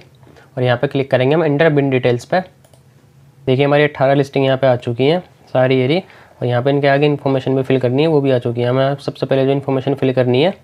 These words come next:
वो है यहाँ पे क्वांटिटी और बिन नंबर। यहाँ बहुत सारी रैक्स दी गई हैं, आप यहाँ पे मतलब ऐड, ऐड, ऐड पे भी क्लिक कर सकते हैं, जितनी भी आप ऐड करना चाहें उन पे क्लिक कर सकते हैं आप।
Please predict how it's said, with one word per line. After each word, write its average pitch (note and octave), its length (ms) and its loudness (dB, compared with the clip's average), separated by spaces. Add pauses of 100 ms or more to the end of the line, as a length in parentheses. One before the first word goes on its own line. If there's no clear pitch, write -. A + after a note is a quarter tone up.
वो C3 100 2
है C3+ 80 4
यहाँ C#3+ 100 2
पे F#3+ 100 2
क्वांटिटी C#3+ 540 0
और F#3 100 0
बिन C#3+ 240 2
नंबर। A2+ 320 -2 (180)
यहाँ C3 180 2
बहुत B2+ 220 2
सारी C#3 220 2
रैक्स C#3 280 -2
दी B2+ 100 2
गई B2+ 120 2
हैं, C#3 120 2
आप D3 160 0
यहाँ C#3 100 0
पे C#3+ 60 -2
मतलब C#3 300 0
ऐड, C3 240 0 (140)
ऐड, B2+ 160 -2
ऐड B2+ 180 0
पे C3 80 2
भी C3 80 0
क्लिक B2+ 240 -4
कर B2+ 100 -4
सकते A#2+ 240 -6
हैं, C3+ 80 0
जितनी C3 220 -2
भी C3 80 0
आप C3 120 0
ऐड B2+ 160 -2
करना B2 220 0
चाहें B2 200 -4
उन C3+ 100 -4
पे C3 120 -6
क्लिक B2+ 240 -6
कर A#2+ 100 -2
सकते - 300 -8
हैं C3+ 60 0
आप। D#3+ 160 -2